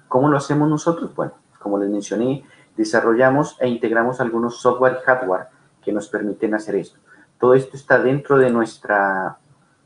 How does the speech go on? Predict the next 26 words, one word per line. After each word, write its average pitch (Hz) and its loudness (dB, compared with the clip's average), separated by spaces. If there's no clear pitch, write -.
de, 107 -4
de 107 0
nuestra 107 -6
filosofía, 110 -2
que 113 2
es 110 -4
Heslop 120 0
Magnamen. 110 0
Para 98 -4
aquellos 107 -6
que - -6
lo 110 -2
quieran 107 -2
conocer, 117 -2
les 131 -2
invito 110 0
a, 120 4
a - -2
escribirnos, 123 0
a 101 -4
comentarnos. 120 0
Es 123 -4
una 135 0
tecnología 117 0
que - -6
permite, 110 -2